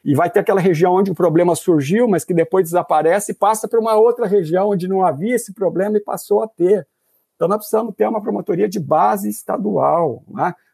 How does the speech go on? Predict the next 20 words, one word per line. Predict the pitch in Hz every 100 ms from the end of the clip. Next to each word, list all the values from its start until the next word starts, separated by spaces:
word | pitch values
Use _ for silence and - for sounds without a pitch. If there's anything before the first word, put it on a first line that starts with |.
| _
Com | 151
promotores | 131 165 151 120 151 185
de | 135
uma | 143 143
única | 127 135 190 247 220 - 151
promotoria | 147 139 127 123 123 120 123
de | 123
justiça | 104 151 - 214 214 240
que | -
define, | 190 175 - - 190 269 254 156 - _ _ _
né, | - 165
a | 208 143
política | - 180 147 185 240 - 160
institucional | 143 - - 143 - 131 127 127 - _ _
nessa | 131 170 170 165
área | 135 135 156 185
pra | -
todo | 254 240 233
o |
Estado, | 254 - 220 185 208